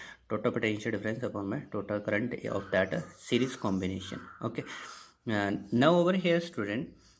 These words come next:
uh, one thing that you will find, just take the example,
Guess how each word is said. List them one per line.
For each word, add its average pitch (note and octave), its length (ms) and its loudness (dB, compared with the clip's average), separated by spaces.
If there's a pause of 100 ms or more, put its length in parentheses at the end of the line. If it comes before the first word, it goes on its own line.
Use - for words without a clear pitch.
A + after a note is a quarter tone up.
(140)
uh, G2+ 300 0
one C3 280 4
thing F3+ 160 4
that D3+ 180 6
you D3 100 -2
will C#3+ 140 -2
find, F#2+ 400 -2 (120)
just A#2 240 2
take D3 160 0
the D3 120 2
example, F#2+ 560 -4